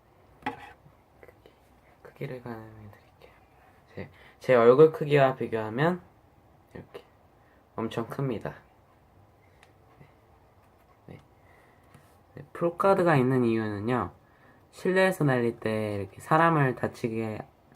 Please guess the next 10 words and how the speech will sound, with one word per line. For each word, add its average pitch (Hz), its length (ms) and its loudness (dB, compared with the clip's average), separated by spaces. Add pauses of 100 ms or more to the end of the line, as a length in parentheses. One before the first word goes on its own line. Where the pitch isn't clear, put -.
(100)
하지 120 240 -6
않게 107 400 -4
하기 117 500 -4
위한 101 320 -6
용도도 98 380 -8
있고, 98 520 -4 (200)
또, 120 300 -2 (1040)
어, 98 420 -10 (720)
벽에 127 320 0
부딪히지 127 560 -4